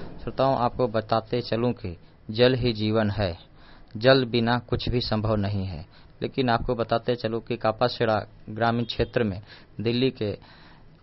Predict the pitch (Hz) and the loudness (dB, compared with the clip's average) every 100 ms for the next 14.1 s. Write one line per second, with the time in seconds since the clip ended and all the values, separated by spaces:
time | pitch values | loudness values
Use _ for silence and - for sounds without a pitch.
0 | - - 113 - 131 127 - - - - | -10 -4 -2 2 2 2 -2 -14 -16 -2
1 | 117 110 110 123 117 117 120 113 101 98 | 0 4 2 2 2 4 6 4 0 0
2 | 110 113 - 104 110 120 - 107 - 113 | -2 0 0 2 2 0 0 -6 -6 -4
3 | 120 113 113 117 110 101 - - - - | -4 -2 -2 0 -2 -2 -8 -20 -20 -16
4 | - 110 117 117 113 113 113 107 110 113 | -4 0 2 2 4 4 2 2 2 2
5 | 107 107 - 104 101 104 110 107 117 - | 2 0 2 2 2 -2 -6 -4 -2 2
6 | 123 - 113 101 117 117 107 107 117 110 | 0 2 -2 2 0 0 -2 0 0 -2
7 | 104 113 107 - 110 113 104 117 117 92 | -4 -4 -2 -2 0 0 2 4 4 2
8 | - - - - 113 117 113 110 107 120 | -10 -20 -20 -8 0 2 2 0 4 4
9 | 120 107 - 120 113 101 104 - 120 120 | 4 0 0 2 2 0 -6 2 6 6
10 | 120 117 113 113 107 113 110 117 107 92 | 4 2 0 -6 2 4 4 2 -2 -4
11 | - - - 110 117 107 - - - - | -10 -14 -2 4 4 2 -4 -10 -12 -20
12 | - - 117 123 120 110 - - 117 107 | -6 0 2 2 0 -2 -2 0 0 0
13 | 110 104 104 107 110 101 104 101 98 90 | 0 0 -2 0 0 2 2 2 -2 -4